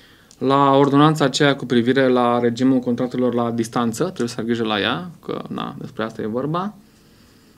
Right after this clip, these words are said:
La datele personale trebuie să ai iarăși grijă de ele. Este a, operatorii de date personale, adică trebuie să te înscrii.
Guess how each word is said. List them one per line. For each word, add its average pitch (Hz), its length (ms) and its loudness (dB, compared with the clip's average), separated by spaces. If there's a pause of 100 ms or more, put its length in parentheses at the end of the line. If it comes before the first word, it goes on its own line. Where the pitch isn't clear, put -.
(160)
La 127 140 -2
datele 147 320 4
personale 131 560 2 (400)
trebuie 113 260 -8
să 120 120 -8
ai 117 60 -2
iarăși 120 260 -2
grijă 113 260 -4
de 110 100 -2
ele. 120 400 -4 (1200)
Este 120 240 -8
a, 123 420 -2 (300)
operatorii 120 540 -2
de 120 240 0
date 120 420 -2
personale, 120 440 -2
adică 117 240 -4
trebuie 147 280 -2
să 147 80 -4
te 131 260 2
înscrii. 123 480 -6